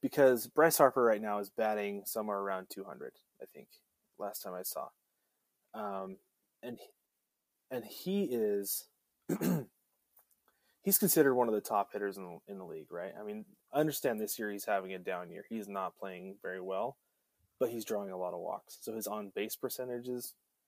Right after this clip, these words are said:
pretty solid as far as that goes. However, if you went back to, and, and I know the nineties are the nineties, you know, steroid era and everything like that,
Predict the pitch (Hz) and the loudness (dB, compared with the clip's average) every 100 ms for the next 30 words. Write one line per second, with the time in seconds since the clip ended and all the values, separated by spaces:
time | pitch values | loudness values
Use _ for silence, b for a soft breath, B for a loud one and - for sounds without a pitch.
0 | _ _ _ - 117 - 113 117 127 - | _ _ _ -12 -10 -2 2 2 2 -4
1 | _ _ _ _ - - 110 98 98 101 | _ _ _ _ -16 -4 0 0 0 -2
2 | 107 147 190 - _ _ _ _ _ _ | -2 -2 -4 -8 _ _ _ _ _ _
3 | _ _ _ - 160 170 147 117 92 87 | _ _ _ -4 6 10 10 8 2 -6
4 | - _ _ _ _ _ _ _ _ - | -12 _ _ _ _ _ _ _ _ -10
5 | - 208 226 175 127 123 120 - - 120 | -2 4 6 4 6 6 6 2 -6 -6
6 | 117 - _ - 127 113 135 151 139 131 | -12 -20 _ -6 -4 -2 0 2 2 4
7 | 131 127 123 110 104 104 101 101 - - | 2 0 -2 -2 -4 -6 -8 -8 -8 -10
8 | - - 107 98 90 90 90 92 92 - | -8 -6 -4 -4 -6 -8 -12 -12 -12 -14
9 | 101 90 85 - - 98 95 92 92 90 | -14 -12 -12 -12 -6 -2 -2 -2 -4 -4
10 | 90 90 90 82 82 - - | -4 -6 -10 -12 -16 -14 -12